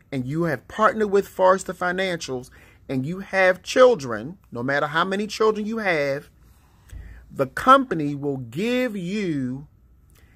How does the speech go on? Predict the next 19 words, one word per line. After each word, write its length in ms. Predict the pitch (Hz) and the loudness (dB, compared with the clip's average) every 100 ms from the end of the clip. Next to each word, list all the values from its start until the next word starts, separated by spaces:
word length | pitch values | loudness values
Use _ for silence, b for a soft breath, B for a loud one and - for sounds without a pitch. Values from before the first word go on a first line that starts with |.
| b - | b -10
nine 640 | 117 123 175 214 233 226 | -2 2 4 6 4 2
hundred 480 | 214 220 208 202 175 | 0 0 0 0 2
dollars, 460 | 170 165 156 156 | 4 4 2 -2
I'm 140 | - 151 | -6 -4
sorry, 400 | 139 120 107 b b b _ | 0 2 0 b b b _
the 80 | 131 | -8
company 500 | - 214 226 233 220 | 0 2 2 2 -2
will 200 | 175 165 | 0 -2
give 560 | 135 170 220 226 226 202 | -2 -2 0 0 0 -4
your 280 | 160 139 147 | -4 0 0
new 420 | 139 160 220 240 | 0 0 0 0
legal 400 | 220 214 214 214 | 0 -2 2 2
guardian 560 | 170 190 190 175 147 147 | 4 6 6 4 0 -4
of 160 | 123 | -6
your 200 | 127 175 | -2 -2
children 640 | 196 - 196 156 127 117 127 b b b - | -2 -2 -2 -2 -4 -6 -8 b b b -12
nine 600 | 110 123 156 190 202 208 | -6 0 2 2 2 -2
hundred 440 | 196 196 196 196 | 0 0 0 -2
dollars 640 | 156 143 135 135 131 139 - | 2 4 4 2 -4 -6 -12